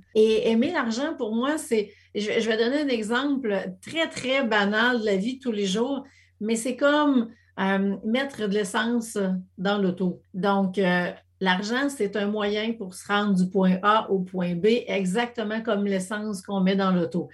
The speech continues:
Et j'ai jamais entendu personne se plaindre et dire qu'il détestait l'essence. <laughs> Donc, pourquoi qu'avec l'argent, ça serait différent ? C'est un moyen pour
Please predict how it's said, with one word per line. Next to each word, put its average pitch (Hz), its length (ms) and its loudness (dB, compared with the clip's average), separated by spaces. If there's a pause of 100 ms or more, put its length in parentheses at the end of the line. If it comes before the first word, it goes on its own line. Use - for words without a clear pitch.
(100)
Et 233 160 8
j'ai 214 160 6
jamais 294 360 4
entendu 269 540 0
personne 320 580 0
se 285 180 0
plaindre 254 640 0
et 214 140 0
dire 220 280 -2
qu'il 190 180 -4
détestait 262 640 -2
l'essence. 208 800 -2 (100)
<laughs> 339 80 0 (720)
Donc, 277 500 0 (120)
pourquoi 320 480 4 (200)
qu'avec 262 300 -2
l'argent, 262 400 -2
ça 254 200 -6
serait 277 260 -4
différent ? 240 640 -2 (280)
C'est 320 420 -4
un 247 120 6
moyen 254 540 4
pour 277 420 2